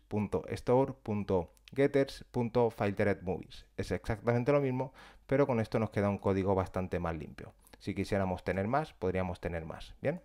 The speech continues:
es así de simple. Lo único que tenemos que hacer es comprobar aquí con un v if movies punto length.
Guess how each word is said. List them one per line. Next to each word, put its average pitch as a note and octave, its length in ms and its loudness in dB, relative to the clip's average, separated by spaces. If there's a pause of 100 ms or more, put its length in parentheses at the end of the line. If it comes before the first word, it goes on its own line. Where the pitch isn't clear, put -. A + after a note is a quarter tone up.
(140)
es - 100 -8
así G2 220 -4
de A2 80 -2
simple. E2 340 -8 (920)
Lo G#2+ 80 2
único A2 200 4
que A2 80 4
tenemos A#2 220 2
que - 80 -2
hacer D#3+ 320 -2 (220)
es C3+ 220 2
comprobar C3 380 0
aquí B2+ 400 0 (500)
con F#2+ 200 0
un G2+ 340 -2
v C#3 240 4
if C#3 300 0 (680)
movies C#3 520 -2 (360)
punto A2+ 300 2
length. C3 300 0